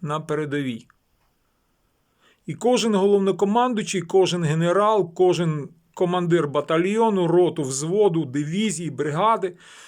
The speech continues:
Збройних сил України повинен берегти українського солдата, цінувати його життя. А як же цінують життя українського солдата, коли в українській армії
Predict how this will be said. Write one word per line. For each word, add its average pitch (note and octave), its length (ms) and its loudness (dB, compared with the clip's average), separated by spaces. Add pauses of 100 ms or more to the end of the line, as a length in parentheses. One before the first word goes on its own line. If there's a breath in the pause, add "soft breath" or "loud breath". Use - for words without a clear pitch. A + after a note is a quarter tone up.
(720 loud breath)
Збройних G#3 460 2
сил G#3 180 -2
України G3+ 440 2
повинен G3 600 2
берегти F#3+ 500 0
українського C#3+ 580 -2
солдата, C3 520 -6
цінувати F#3 640 -2
його E3+ 180 0
життя. E3 440 -6 (680)
А E3+ 80 -8
як G#3+ 220 4
же G#3+ 140 -6
цінують A#3 520 -2
життя E3+ 400 0
українського E3 600 -4
солдата, E3 560 -2
коли E3 340 0
в D3 100 -4
українській D#3+ 760 -4
армії A3 580 0